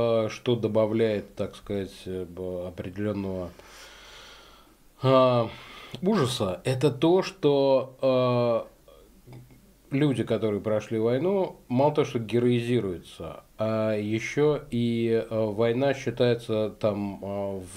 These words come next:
в, ну, в случаях совершения ими каких-либо преступлений смягчающим обстоятельством. Они избегают ответственности,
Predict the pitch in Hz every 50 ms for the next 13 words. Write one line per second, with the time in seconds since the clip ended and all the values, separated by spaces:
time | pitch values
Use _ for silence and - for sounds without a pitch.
0 | 101 - - 113 113 113 123 127 117 98 - - - - 123 117 113 107 - 107
1 | 104 - - 113 113 110 - 123 110 101 101 101 98 98 92 107 101 - - -
2 | 110 104 - - 127 123 127 - 156 151 - 190 165 139 170 - 131 120 127 -
3 | 135 117 110 - - 110 107 98 - - - 117 104 90 71 - - - 90 98
4 | 104 117 117 104 95 101 104 98 98 95 92 - 98 98 - 156 - - - -
5 | 117 104 - - - 95